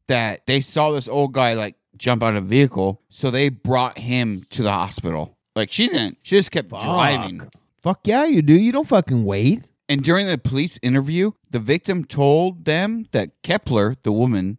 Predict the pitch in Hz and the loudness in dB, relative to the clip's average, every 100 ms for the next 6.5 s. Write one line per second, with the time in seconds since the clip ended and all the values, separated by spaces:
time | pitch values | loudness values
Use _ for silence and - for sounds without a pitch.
0 | _ 101 123 107 87 90 92 110 123 147 | _ 0 0 0 -6 -10 -2 0 0 0
1 | 147 143 143 - - 95 - _ 120 131 | 0 0 -4 -6 -8 -8 -10 _ 4 6
2 | 139 - 92 - - 92 92 - 80 69 | 6 2 -2 -2 2 2 2 0 -4 -6
3 | - 107 101 139 147 - 175 180 - 147 | -8 -8 -4 -4 -4 -4 -2 -2 -4 -4
4 | 123 110 - 117 - - 175 78 - _ | -2 -2 -2 -2 -2 -2 -4 -6 -12 _
5 | - - 165 190 - 175 156 - _ _ | -10 0 0 0 2 2 2 -6 _ _
6 | - 113 113 110 | -8 -2 0 -2